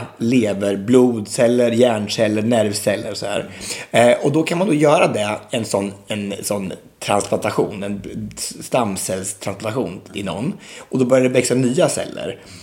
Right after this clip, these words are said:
Men då, då är det alltså en, en, en kille i England som är fyrtio år som har haft både hiv och en form för cancer.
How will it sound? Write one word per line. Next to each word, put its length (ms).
Men 120
då, 140
då 120
är 40
det 60
alltså 120
en, 160
en, 280
en 200
kille 360
i 140
England 320
som 180
är 60
fyrtio 280
år 120
som 160
har 120
haft 300
både 280
hiv 360
och 220
en 340
form 300
för 80
cancer. 640